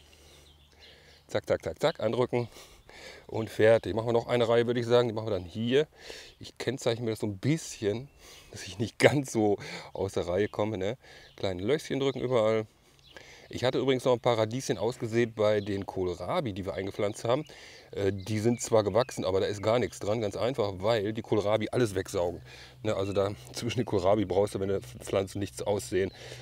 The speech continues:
Das, äh, bringt's überhaupt nicht. So, wenn auch mal zwei Samen reinfallen, ist nicht ganz so schlimm.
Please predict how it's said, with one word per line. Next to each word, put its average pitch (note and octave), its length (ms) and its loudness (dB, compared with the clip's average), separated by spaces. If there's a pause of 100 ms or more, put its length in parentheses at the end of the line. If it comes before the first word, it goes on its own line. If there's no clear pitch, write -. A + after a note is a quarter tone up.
(100)
Das, - 260 -6
äh, F#2 220 2 (140)
bringt's G#2 260 -8
überhaupt F#2+ 400 -2
nicht. F2+ 200 -10 (380)
So, G#2 160 -4
wenn G#2 100 0
auch G#2 60 -4
mal G#2 160 2
zwei A2+ 280 6
Samen B2+ 220 4
reinfallen, A2+ 440 2
ist G2 160 -8
nicht F#2+ 160 -8
ganz A2+ 180 0
so C3+ 80 -2
schlimm. F3 400 4